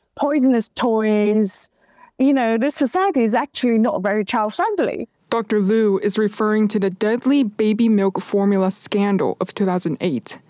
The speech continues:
Speaker 2: when three hundred thousand children were poisoned after chemicals were added in the production process by a major Chinese company. And then there was another scandal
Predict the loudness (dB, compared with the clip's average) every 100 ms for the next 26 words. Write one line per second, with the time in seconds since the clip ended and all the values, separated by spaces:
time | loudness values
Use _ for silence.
0 | -12 -2 -2 0 2 2 2 -2 -2 -2
1 | 0 0 0 0 0 2 0 0 -6 -2
2 | -2 0 0 -2 -6 -8 -12 -8 -4 -4
3 | -2 -2 0 0 0 -2 -2 -2 -2 0
4 | 0 0 -2 -2 -2 -2 -4 -4 -4 -2
5 | -2 -2 -4 -4 -6 0 2 2 2 0
6 | -2 0 0 0 0 0 0 -2 -4 -6
7 | _ -20 -18 -4 -2 0 0 0 0 0
8 | 0 0 2 2 2 -2 -2 -4 -4 -2
9 | -4